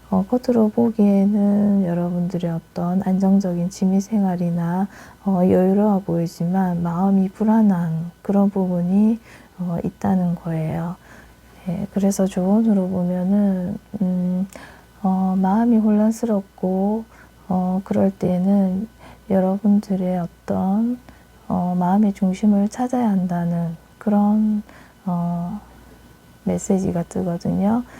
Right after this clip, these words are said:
그래서 내면에 집중하고 또 흔들리는 마음을 여러분들이 중심을 잘 잡으시고 지혜와 그다음에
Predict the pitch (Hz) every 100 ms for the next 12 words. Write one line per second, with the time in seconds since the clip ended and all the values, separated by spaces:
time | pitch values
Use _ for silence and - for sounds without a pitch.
0 | - - - 202 185 185 208 220 226 220
1 | 196 - 196 185 180 180 - 175 180 202
2 | 240 - - - - - - 180 190 214
3 | 214 220 233 214 185 175 180 180 180 175
4 | 185 196 190 190 180 - 180 190 196 185
5 | 185 175 175 - 190 196 190 190 170 -
6 | 214 220 254 - - - - - 214 208
7 | 208 196 190 185 180 - - - - 208
8 | 196 190